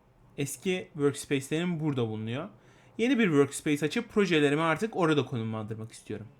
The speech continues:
S T M otuz iki Free R T O S kursu diye bir workspace kuruyorum. Daha sonra bu workspace'i seçip programı başlatıyorum.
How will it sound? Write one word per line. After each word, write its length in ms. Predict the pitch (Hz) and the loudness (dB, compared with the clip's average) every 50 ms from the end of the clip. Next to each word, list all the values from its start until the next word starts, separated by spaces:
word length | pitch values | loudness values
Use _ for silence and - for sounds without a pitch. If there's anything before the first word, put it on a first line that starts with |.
| _ _ _ _ _ _ _ _ _ _ _ _ _ - | _ _ _ _ _ _ _ _ _ _ _ _ _ -6
S 200 | 196 196 196 - | -6 -4 -4 -2
T 120 | - 208 190 | -2 0 0
M 60 | 180 | 0
otuz 140 | 160 143 - | 0 -2 -4
iki 120 | - 151 | -8 -8
Free 240 | - - 190 190 190 | -4 -2 0 0 2
R 220 | - 165 147 139 | 4 4 2 2
T 100 | - 147 | 2 -4
O 40 | 139 | -4
S 100 | 127 - | -4 -2
kursu 440 | - 196 180 - - - 180 - - - - | 0 0 0 0 2 0 0 0 -2 -8 -4
diye 220 | 202 170 131 123 123 | 0 0 0 0 0
bir 140 | 139 175 185 - _ _ | -4 -6 -6 -10 _ _
workspace 500 | - 170 - - - - - 147 156 156 - - | -2 -2 -2 -2 -2 -6 -4 -4 -4 -4 -8 -16
kuruyorum. 340 | - - 131 120 104 95 - _ _ _ _ _ _ _ _ _ _ _ _ - | -10 -8 -6 -6 -6 -8 -12 _ _ _ _ _ _ _ _ _ _ _ _ 2
Daha 160 | - 277 294 | 4 4 4
sonra 200 | 190 - 151 147 | 4 4 2 2
bu 40 | 156 | 2
workspace'i 520 | 170 180 196 185 160 - - - 147 131 | 2 4 4 4 4 2 -2 0 0 0
seçip 480 | 135 - - - 175 170 - 180 190 - - _ _ _ _ _ _ _ _ _ _ _ _ - _ - | 0 -2 0 0 0 2 2 0 0 -2 -8 _ _ _ _ _ _ _ _ _ _ _ _ -20 _ 4
programı 360 | - 196 170 147 143 151 160 | 6 6 8 10 8 8 10
başlatıyorum. 540 | 143 135 - - - 117 - - - - - | 8 6 6 4 -6 -6 -4 -4 -6 -6 -6